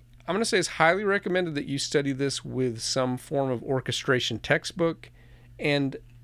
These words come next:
with as many written scores as you can find for analysis.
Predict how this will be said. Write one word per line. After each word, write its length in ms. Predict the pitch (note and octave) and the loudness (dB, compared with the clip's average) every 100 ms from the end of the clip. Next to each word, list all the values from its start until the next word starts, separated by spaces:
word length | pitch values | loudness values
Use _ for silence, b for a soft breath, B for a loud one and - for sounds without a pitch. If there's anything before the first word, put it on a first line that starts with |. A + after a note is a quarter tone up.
| - - - - - | -20 -20 -20 -20 -14
with 200 | - C3+ | -2 0
as 320 | B2+ B2+ A2+ B2+ | 2 2 0 2
many 340 | C#3 F#3+ F3+ | 4 4 4
written 300 | C3 D3+ C#3+ | 2 0 0
scores 480 | - - C#3 C3 A2 | -4 0 2 2 0
as 140 | G2 | -4
you 80 | A#2 | -4
can 120 | A2 | -4
find 360 | G#2 A#2 A#2 A2+ | 0 0 2 -2
for 160 | - | -4
analysis. 640 | G#2+ G2+ E2+ - - - - | -4 -2 -4 -8 -10 -12 -14